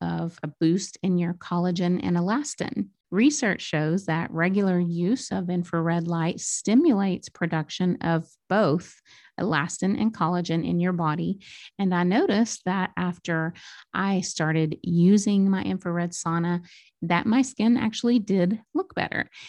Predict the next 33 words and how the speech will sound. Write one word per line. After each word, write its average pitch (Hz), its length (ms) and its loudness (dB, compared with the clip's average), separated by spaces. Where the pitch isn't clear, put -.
Now, 196 60 2
if 190 100 -4
you 175 100 4
know 196 340 4
me, 220 560 2
you'll 190 220 2
know 170 260 2
that 175 240 -2
I 170 540 -4
have 170 300 2
experienced 165 760 0
rosacea 175 800 0
over 165 300 2
the 151 100 0
last 156 500 -4
decade 160 480 0
or 160 120 -2
so. 165 500 0
And 196 180 2
I've 175 440 2
done 165 240 0
a - 140 -2
lot 170 280 0
of 196 180 0
different 175 600 -2
protocols 160 920 -2
trying 170 380 2
to 165 480 0
just 170 320 -6
deal 160 460 2
with 160 320 -4
my 170 180 0
rosacea. 160 760 0